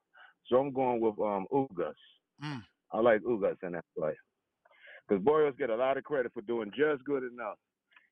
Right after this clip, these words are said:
Speaker 1: And he get another good fight and another good fight, and God bless him. I'm glad he do. He deserve it 'cause he tries hard. But, nah, I got Ugas in that fight. But, um, I like that undercard.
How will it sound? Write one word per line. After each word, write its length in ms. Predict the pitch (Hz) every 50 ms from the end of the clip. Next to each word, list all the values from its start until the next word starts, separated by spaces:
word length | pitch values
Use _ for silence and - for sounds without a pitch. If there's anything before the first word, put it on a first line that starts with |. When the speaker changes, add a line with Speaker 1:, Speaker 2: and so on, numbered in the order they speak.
| _ _ _ -
Speaker 1:
And 120 | 92 98
he 80 | 113 117
get 200 | 113 120 107 104
another 320 | 101 110 120 120 123 120
good 240 | 110 120 120 113 -
fight 260 | - 113 113 110 104
and 160 | 107 101 98
another 320 | 98 98 104 110 107 110 107
good 200 | 101 110 104 -
fight, 260 | - 113 110 107 95
and 100 | 101 95
God 300 | 90 110 117 120 113 101
bless 260 | 95 107 110 104 -
him. 120 | - 90 90
I'm 120 | 90 90
glad 220 | 90 - 104 104 104
he 80 | 107 104 -
do. 180 | 95 90 87 - _ _ _ _ _ _ _ _ _ _ _
He 120 | - 92 95
deserve 460 | 90 95 92 92 104 104 104 98 92
it 100 | 98 -
'cause 140 | - 90 80
he 100 | 92 98
tries 340 | - - 113 110 107 101 87
hard. 360 | 113 107 101 95 - 98 -
But, 240 | - 85 80 82 - - _ _ _ _ _ - _ _ _ -
nah, 220 | 101 104 98 104
I 40 | 110
got 220 | 104 110 101 98
Ugas 340 | 90 117 110 98 101 98 - 101
in 100 | 92 92
that 160 | 104 101 -
fight. 260 | - 95 87 85 - _ _ _ _ _ - - - - - _
But, 120 | 98 98 95
um, 220 | 92 87 85 80
I 80 | - 98
like 220 | 98 110 123 131 127
that 140 | 143 117 95
undercard. 420 | 107 143 175 180 - 127 107 85